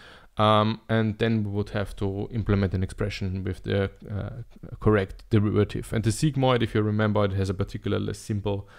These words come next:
derivative rule where you, you know, the, it has this exponential function one over something something, and if you take the derivative, then it's just the sum of products of ano-, other sigmoids, and that's why it's also nice from a, from an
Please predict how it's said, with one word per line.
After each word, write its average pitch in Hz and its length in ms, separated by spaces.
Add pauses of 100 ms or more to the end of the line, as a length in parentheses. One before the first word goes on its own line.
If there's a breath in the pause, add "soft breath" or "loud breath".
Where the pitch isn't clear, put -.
(240 soft breath)
derivative 107 640
rule 104 340
where 95 160
you, 101 180 (640 loud breath)
you 95 60
know, 101 100
the, 95 120 (140)
it 98 120
has 92 180
this 101 220
exponential 95 440
function 90 440
one 95 160
over 95 340
something 101 320
something, 113 460
and 95 120
if 92 120
you 104 60
take - 180
the 104 120
derivative, 123 880
then 110 80
it's 104 140
just - 240
the 98 80
sum 101 320
of - 120
products 98 480
of - 280
ano-, 98 380 (120)
other 104 240
sigmoids, 101 560
and 95 140
that's - 200
why 95 120
it's 92 160
also 101 200
nice 98 320
from 98 260
a, - 60 (920 soft breath)
from 101 280
an 98 180